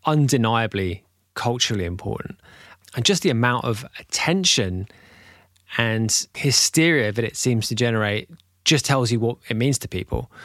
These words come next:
So it is significant, I think, even if the numbers don't really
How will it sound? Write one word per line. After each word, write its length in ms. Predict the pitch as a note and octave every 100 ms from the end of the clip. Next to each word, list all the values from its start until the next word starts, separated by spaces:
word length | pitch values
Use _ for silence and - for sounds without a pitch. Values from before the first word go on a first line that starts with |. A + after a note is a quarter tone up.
| - - - _
So 200 | - C#3+
it 80 | D#3
is 280 | B2 - - -
significant, 640 | - C3 B2 - G#2 G2 -
I 60 | A#2
think, 240 | A#2 G#2+
even 240 | C#3 C3 A#2
if 100 | -
the 80 | A#2
numbers 500 | A2+ A2 G#2+ - - - - - _ -
don't 300 | G#3 A2+ G#2+
really 520 | - A#2 A2 G#2+ G#2